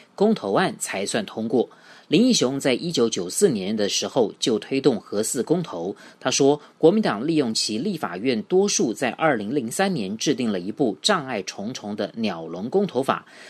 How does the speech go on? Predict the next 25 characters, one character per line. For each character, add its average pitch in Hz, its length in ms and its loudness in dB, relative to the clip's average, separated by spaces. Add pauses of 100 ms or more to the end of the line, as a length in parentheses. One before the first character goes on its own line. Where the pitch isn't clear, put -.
(100)
但 120 160 0
马 92 160 -2
英 143 140 -2
九 113 180 2
与 95 100 -4
苏 123 200 -6
贞 139 120 0
昌 135 220 -4
会 185 160 0
面 127 180 -2
时 101 160 -2
强 87 280 -8
调， 131 220 4 (220)
这 147 120 -2
是 131 120 2
民 110 220 -2
进 220 160 2
党 92 240 -8
执 127 160 -2
政 226 180 4
时 - 160 -4
期 107 160 -4
通 117 220 -4
过 104 220 4
的， 90 180 -8